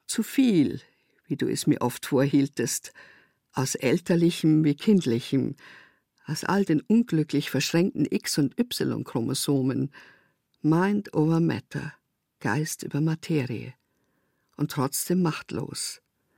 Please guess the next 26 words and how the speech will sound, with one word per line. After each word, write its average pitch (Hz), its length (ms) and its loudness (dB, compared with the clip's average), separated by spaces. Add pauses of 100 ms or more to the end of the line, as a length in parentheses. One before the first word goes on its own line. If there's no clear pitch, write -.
(880)
Oft - 280 -4
setze - 280 -2
ich 185 160 -2
mich 180 200 -2
gerade 156 440 -2
zur 165 160 -2
Stoßzeit - 800 -2
unter 127 220 -6
den 120 140 -2
Lautsprecher, 120 800 -6
um 143 160 -2
zu 147 200 -2
hören, 156 480 4 (500)
wie - 80 -10
du - 120 -4
allein 156 340 0
zu - 140 -2
mir 180 280 2
sprichst. - 800 -10 (580)
Seh 147 300 -2
dich 151 240 -6
lächeln, 143 600 -2 (600)
um 139 200 -2
schalkhaft 147 760 -2
„Meinse 151 400 0
grob“ 165 420 -2